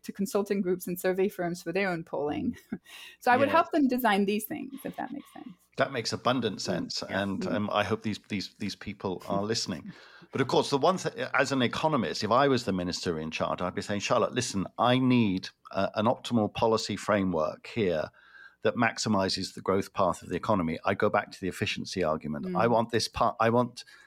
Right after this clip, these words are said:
Speaker 2: I want to be re-elected because I want people to feel that they're being treated fairly. And I think that's the way I'm going to get re-elected, by increasing people's, or appealing to people's sense of fairness. But I want the cake to grow.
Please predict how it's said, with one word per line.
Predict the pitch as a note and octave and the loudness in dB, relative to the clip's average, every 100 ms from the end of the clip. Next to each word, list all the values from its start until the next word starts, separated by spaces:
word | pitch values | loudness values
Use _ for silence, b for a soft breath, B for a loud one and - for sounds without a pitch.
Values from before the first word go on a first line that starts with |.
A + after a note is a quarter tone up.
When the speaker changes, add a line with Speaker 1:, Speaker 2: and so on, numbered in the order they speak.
| b b | b b
Speaker 2:
I | A2 | 2
want | A#2+ A#2+ | 2 2
to | - | 0
be | G#2+ | 2
re-elected | B2+ D3 A#2 - - F#2 A#2+ | 4 6 4 2 -4 -4 -4
because | - | -2
I | G#2+ | 0
want | G#2 | 0
people | - A2 - | 0 -4 -6
to | - | -2
feel | A2 G2+ | 2 2
that | F#2 | 2
they're | F#2 | 0
being | G2+ G2+ F#2 | 0 0 -2
treated | F#2 G#2+ F#2+ F2+ | -2 -6 -6 -8
fairly. | - G#2+ G2 D#2 | -2 2 2 2
And | F2+ | 2
I | G2 | 2
think | G2 A2 G2 | 0 -4 -4
that's | G#2 - | -6 -4
the | G#2+ | 0
way | G2+ | 2
I'm | F#2 G2 | 2 2
going | F#2 G2 | 2 0
to | F#2 | -2
get | G2+ A2+ - | 0 0 0
re-elected, | F2 C#2+ E2 - - F#2+ - | -2 0 -4 -6 -6 -6 0
by | F#2+ F#2+ | 2 2
increasing | G2 G2 F2 G#2 G2+ G#2 | 0 -4 -6 -4 -4 -4
people's, | F2 G2 - E2+ E2 - b b | -6 -8 -10 -10 -10 -14 b b
or | - - - | -2 -2 -2
appealing | - - A#2+ A#2 G#2+ E2 | -4 -2 2 4 2 0
to | G2 | -6
people's | - F2+ - - | -12 -14 -12 -8
sense | E2+ - | -8 -8
of | - | -12
fairness. | - F2 E2 D#2+ - - B B B B | -4 -2 -2 -4 -6 -12 B B B B
But | - | 0
I | A2 | 2
want | A2+ G2+ | 2 0
the | |
cake | F#2 F#2+ F#2+ | 0 0 0
to | - | -2
grow. | F#2+ F#2+ E2+ | 2 4 4